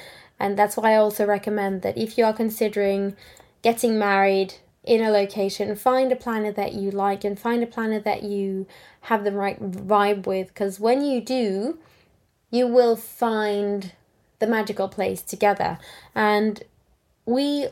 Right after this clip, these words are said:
love taking you on that journey and understanding what you want, and then hopefully maybe surprising you with a couple of venues that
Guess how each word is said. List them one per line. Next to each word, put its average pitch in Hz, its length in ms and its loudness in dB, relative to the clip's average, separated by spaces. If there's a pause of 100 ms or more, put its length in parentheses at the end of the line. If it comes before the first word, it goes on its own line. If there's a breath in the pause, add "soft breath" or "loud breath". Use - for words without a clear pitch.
love 202 640 2
taking 185 340 -6
you 185 80 -4
on 185 140 -4
that 180 160 -6
journey 185 400 -2
and 185 260 -4
understanding 185 880 0
what 208 200 2
you 220 140 -2
want, 185 440 -2
and 190 120 -2
then 185 160 -2
hopefully 240 560 0
maybe 208 300 -2
surprising 196 640 0
you 190 120 -2
with 185 140 -4
a 185 60 -2
couple 196 300 -2
of 190 100 -2
venues 190 480 -4
that 180 280 0